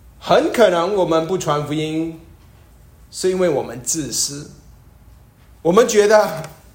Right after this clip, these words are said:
我们得救就好了，我得救就好了，我已经有了上天堂的机票。我的邻居信不信主跟我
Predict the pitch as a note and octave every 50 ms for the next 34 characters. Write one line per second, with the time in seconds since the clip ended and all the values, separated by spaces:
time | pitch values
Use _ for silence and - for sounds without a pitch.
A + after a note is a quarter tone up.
0 | _ - - E3+ E3+ F3 F3 E3 D#3+ E3+ F#3 - D#3 C3+ C#3+ - F#3+ F#3 F3+ F3+
1 | F3+ D3 C#3+ A2+ A#2 C3+ D#3+ E3+ E3+ E3+ E3+ E3+ E3+ F#3+ - - A4+ G#4+ - F#4+
2 | - - D#3 C#3+ D3+ D#3+ E3 E3 E3 F3 F3+ G3 G#3+ A3 G3+ F3+ D#3 G#3+ A3 A3
3 | A3+ G3+ E3 D#3 E3 D#3+ D#3+ - G#3+ G#3 G#3 F#3+ D#3+ - - - - - - -
4 | - - - - _ _ - - - F#3 F#3 F#3+ E3+ B2+ C#3 B2+ C#3+ D3 C#3+ C3+
5 | B2+ B2 A#2+ A#2 - - - - - - - - - - - - - - - -
6 | - - - - - - - - - - - - - - - - - - - -
7 | - - - - - - - - - - F#3 F3 F3 F#3+ E3+ - - - - -
8 | - - - - - - - - - - - - - - - - - _ - -
9 | - - - - - - - - - - - - - - - - - - - -
10 | - - - - - - - - - - - - - - - - - - - -
11 | - - C#3 C#3+ E3+ F3 F3 E3 D3+ F3+ F3+ G#3+ A3+ G#3 - B3 A3+ A3 G#3 -
12 | - A3+ G3 D3+ D#3 C3+ B2+ - - - G3 F#3 D#3 C3 A#2 A2+ G#2+ - - -